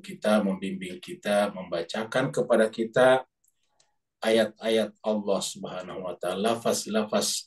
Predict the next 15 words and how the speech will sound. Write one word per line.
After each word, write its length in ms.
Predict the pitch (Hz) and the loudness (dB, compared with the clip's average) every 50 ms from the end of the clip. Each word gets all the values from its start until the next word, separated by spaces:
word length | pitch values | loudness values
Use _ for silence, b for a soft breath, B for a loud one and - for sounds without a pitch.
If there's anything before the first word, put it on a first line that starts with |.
| - | -4
Allah 300 | 104 107 101 101 98 98 95 | -2 -2 2 2 2 2 2
Subhanahu 540 | - - 95 95 95 95 95 92 92 90 90 | 0 -4 -4 -6 -4 -4 -4 -6 -6 -8 -6
wa 120 | 87 85 - | -8 -8 -6
Ta'ala 560 | - - - 110 110 117 117 117 - - - _ _ _ _ _ _ _ _ _ _ _ _ _ _ - | -6 -2 2 4 6 8 8 6 4 2 -2 _ _ _ _ _ _ _ _ _ _ _ _ _ _ -4
yang 260 | 104 107 104 104 - | 0 0 0 0 -2
telah 320 | - - 107 98 98 95 - - - - | -6 -4 0 2 2 2 0 -2 -12 -12
disampaikan 880 | 95 95 98 95 92 - 95 95 98 - 110 107 104 104 107 101 104 | -8 -4 -4 -2 -2 -2 -4 -6 -6 -2 -2 -2 0 0 -2 -4 -4
kepada 400 | - - - - - 98 - - | -4 -8 -8 -6 -4 -4 -4 -4
kita 560 | - - 214 - - - 120 117 117 120 117 | -6 -8 -10 -6 0 2 4 6 4 4 2
melalui 480 | - 120 113 110 107 104 107 110 107 104 | 0 0 2 4 4 4 4 2 0 -2
Nabi 300 | 101 98 98 98 98 95 | -4 -6 -6 -6 -10 -14
Muhammad 500 | 95 - - - - - - 87 - _ _ | -14 -14 -14 -14 -12 -8 -8 -8 -8 _ _
kita, 500 | - 98 - - 113 110 110 110 110 - | -20 -18 -6 0 2 4 4 4 2 -2
dan 220 | - 98 95 101 - | -6 -10 -10 -8 -10
sekarang 720 | - - - 95 98 98 104 107 110 110 113 - - - | -12 -10 -8 -6 -2 0 2 4 4 2 0 -4 -8 -14